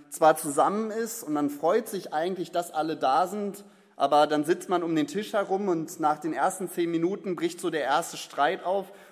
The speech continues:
aus und man sitzt dann da und denkt sich, wo ist die ganze schöne Weihnachtsatmosphäre hin? Ja, es, es, es, ähm, der Friede ist einfach nicht da. So, die Familie ist da, aber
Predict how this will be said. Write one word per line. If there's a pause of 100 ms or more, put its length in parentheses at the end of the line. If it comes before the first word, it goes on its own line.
(140)
aus
und
man
sitzt
dann
da
und
denkt
sich, (580)
wo
ist
die
ganze
schöne
Weihnachtsatmosphäre
hin? (1300)
Ja,
es,
es,
es, (320)
ähm, (1120)
der
Friede
ist
einfach
nicht
da. (1120)
So,
die
Familie
ist
da,
aber